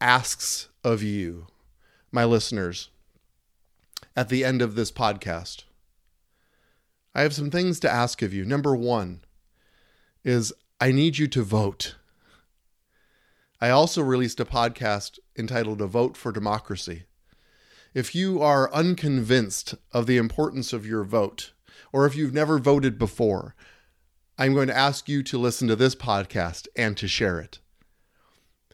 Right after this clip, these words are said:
Because we are in a critical time, and your vote will make a tremendous difference in sending a message to politicians about the importance of the situation that we're in.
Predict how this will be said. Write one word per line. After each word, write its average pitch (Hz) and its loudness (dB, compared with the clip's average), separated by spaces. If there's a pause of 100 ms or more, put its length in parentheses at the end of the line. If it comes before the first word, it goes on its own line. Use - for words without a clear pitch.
(120)
Because 131 2
we 180 2
are 185 4
in 151 2
a 123 0
critical 165 0
time, 123 0
and 113 0
your 151 6
vote 135 2 (920)
will 135 4
make 135 2
a 120 -2 (100)
tremendous 170 0
difference - -4 (260)
in 131 0
sending 135 0
a 113 0
message 123 0 (180)
to 143 -4
politicians 120 -2 (280)
about 123 0
the 123 -2
importance 113 -4 (640)
of 120 -2
the 113 -2
situation 110 -4
that 92 -6
we're 95 -6
in. 90 -12